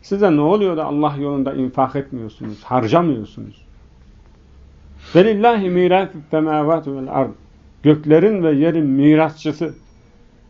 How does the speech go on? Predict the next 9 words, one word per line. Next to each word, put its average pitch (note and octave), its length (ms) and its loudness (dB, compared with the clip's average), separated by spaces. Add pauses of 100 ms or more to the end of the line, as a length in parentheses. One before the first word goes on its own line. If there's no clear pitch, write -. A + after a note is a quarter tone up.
(120)
Allah'ın, D3+ 760 0 (240)
Allah'tır. C#3 540 0 (800)
Göklerin D#3 500 2
ve D#3 100 0
yerin D#3 380 0
mirası D#3 480 0
Allah'a D3+ 460 -4
aittir. F#3 560 0 (720)
Yani E3 400 2